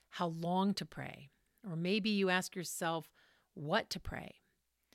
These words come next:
Or maybe some of you out there struggle with how to enter into a time of prayer. Then you get through all those questions and, and you ask yourself, "Is it even working?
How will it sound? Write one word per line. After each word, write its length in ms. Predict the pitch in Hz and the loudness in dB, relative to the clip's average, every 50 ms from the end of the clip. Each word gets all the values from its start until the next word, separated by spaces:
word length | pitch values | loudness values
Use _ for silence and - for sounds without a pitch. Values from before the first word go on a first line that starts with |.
| _ _ _ _ _ _ _ _ - | _ _ _ _ _ _ _ _ 2
Or 80 | 202 | 4
maybe 260 | 208 240 294 - 440 403 | 4 4 4 4 4 4
some 240 | - - 262 220 | 4 4 2 2
of 100 | 220 196 | 2 2
you 120 | 185 185 175 | 2 2 2
out 240 | 170 165 170 - - | 2 0 0 0 0
there 340 | 175 170 170 165 165 - - - - | 2 2 2 2 0 -2 -6 -8 -8
struggle 420 | - - - 190 185 185 196 180 | -6 -2 2 2 2 4 4 2
with 260 | 170 185 185 - - - - | 2 2 0 -2 -6 -12 -10
how 240 | - - 175 190 | -4 0 2 2
to 160 | 208 208 - - | 2 2 0 0
enter 320 | 196 202 196 - - 208 | 0 0 0 0 0 0
into 320 | 190 185 196 190 - 185 175 | 0 0 0 0 0 0 0
a 60 | 170 | -2
time 480 | - - - - - 196 220 277 277 220 | -2 -4 -10 -6 -2 0 0 0 0 -4
of 160 | 143 - _ | -4 -6 _
prayer. 400 | - - 147 135 143 147 160 - _ _ _ _ _ _ _ _ _ _ _ _ _ _ _ - | -6 -4 -4 -4 -4 -6 -12 -20 _ _ _ _ _ _ _ _ _ _ _ _ _ _ _ -2
Then 220 | 175 180 240 294 - | 2 4 4 4 4
you 80 | 269 | 2
get 180 | 196 220 208 - | 4 2 2 2
through 180 | - 208 185 180 | 2 0 2 2
all 120 | 170 170 | 2 2
those 260 | 160 196 269 294 - | 4 4 4 4 2
questions 560 | - - 165 156 143 - - - 180 190 180 175 | 0 2 2 2 2 0 -4 -4 -4 -4 -2 -2
and, 220 | 165 160 156 151 _ - - - _ _ _ _ _ - | -2 -2 -4 -6 _ -14 -20 -20 _ _ _ _ _ -4
and 160 | - 185 190 | -2 0 2
you 80 | 185 | 4
ask 280 | 185 202 247 240 - - | 6 6 6 6 4 2
yourself, 640 | 202 185 - - 185 175 170 165 160 - - - - _ _ _ - | 0 0 2 4 4 6 6 4 2 -2 -10 -16 -18 _ _ _ 4
"Is 220 | 214 214 190 214 | 4 4 6 6
it 80 | 220 208 | 6 6
even 300 | 208 190 175 175 160 147 | 6 6 4 2 2 2
working? 560 | 151 185 254 302 - - - 147 - - | 2 2 2 2 0 -4 -8 -8 -8 -10